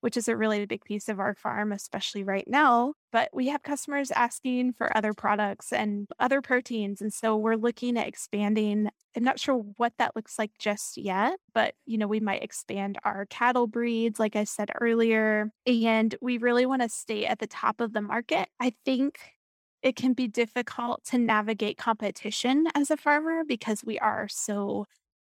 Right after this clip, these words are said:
community minded and we think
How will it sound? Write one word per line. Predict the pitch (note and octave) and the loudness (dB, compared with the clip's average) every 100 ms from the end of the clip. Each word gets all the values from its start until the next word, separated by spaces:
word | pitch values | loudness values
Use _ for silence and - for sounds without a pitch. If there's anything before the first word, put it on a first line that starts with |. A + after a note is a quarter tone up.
| _ | _
community | - A#3+ A#3 G#3+ G#3 G3+ G#3 G#3+ | -4 2 4 4 4 2 2 0
minded | G#3 - A3 C4+ C#4+ D4 - | 0 0 -2 -2 -2 -4 -4
and | G#3+ G#3+ G#3 | -2 -2 -2
we | A3 | -4
think | A#3 - | -4 -6